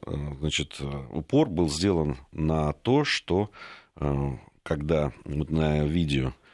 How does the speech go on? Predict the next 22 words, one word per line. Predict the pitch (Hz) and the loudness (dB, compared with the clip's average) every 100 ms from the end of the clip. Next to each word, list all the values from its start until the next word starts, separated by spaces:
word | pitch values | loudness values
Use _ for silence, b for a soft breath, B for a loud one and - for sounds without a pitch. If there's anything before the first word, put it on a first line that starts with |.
| b b - 69 | b b -10 -4
э, | 69 | -2
едет | 73 82 71 67 | 2 2 0 -2
этот | 69 69 65 - | -4 -4 -6 -2
один | 71 73 69 69 | 0 2 0 0
из, | 67 - 67 | 0 -2 -2
э, | 67 65 58 50 50 50 50 - | -2 -2 -4 -8 -8 -14 -18 -6
нападавших, | 73 90 82 73 - - - - | -4 -2 0 0 0 -2 -4 -12
двадцативосьмилетний | 62 69 69 - 76 69 78 76 67 65 | -8 -4 -2 0 2 2 2 2 0 -2
австралиец | 67 - 71 67 64 65 | -4 0 0 0 -4 -4
Брентон | 69 71 65 78 80 | 0 0 0 -2 -2
Таррант, | 156 180 87 65 - B B B B - | -2 -2 -2 -4 -10 B B B B -6
который | 82 82 76 | -2 0 2
вот | 71 | 0
как | 76 78 | -2 0
раз | 73 | 0
прямую | - 78 76 | 2 2 2
трансляцию | 76 78 - 73 - 67 | 2 0 2 0 0 -2
теракта | - 76 62 - 65 | -2 -2 -2 -4 -4
вел, | 65 58 | -2 -4
там, | - 57 | -8 -4
семнадцать | - 67 64 - 67 | 0 0 0 -2 -2
минут, | 65 | -2